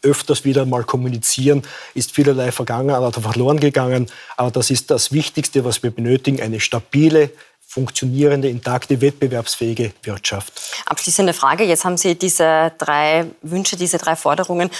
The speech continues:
Speaker 2: formuliert, mahnen aber gleichzeitig, ähm, von der Regierung ein, keine Wahlkosten zu verteilen, wenn es, ähm, in Richtung Wahl geht. Können Sie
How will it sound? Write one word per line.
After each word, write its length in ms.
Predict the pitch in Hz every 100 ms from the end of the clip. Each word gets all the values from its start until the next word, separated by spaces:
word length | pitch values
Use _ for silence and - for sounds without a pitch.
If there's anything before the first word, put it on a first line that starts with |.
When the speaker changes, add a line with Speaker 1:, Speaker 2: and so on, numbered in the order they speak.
| -
Speaker 2:
formuliert, 800 | - 185 170 160 147 196 220 -
mahnen 420 | 147 127 196 214
aber 200 | - 170
gleichzeitig, 760 | 160 - 180 - 185 - 214 -
ähm, 180 | 185 185
von 180 | 175
der 100 | 180
Regierung 340 | 175 - 190 180
ein, 260 | - 160
keine 300 | 175 170 160 151
Wahlkosten 680 | 131 - - 165 160 - 180
zu 140 | -
verteilen, 580 | 170 165 - 156 175 185
wenn 140 | 156
es, 160 | 165 -
ähm, 140 | 170 165 - -
in 120 | 196 175
Richtung 540 | 185 - 175 165 101
Wahl 300 | 131 151 175
geht. 500 | - 147 - - -
Können 240 | 175 170
Sie 280 | 175 165 165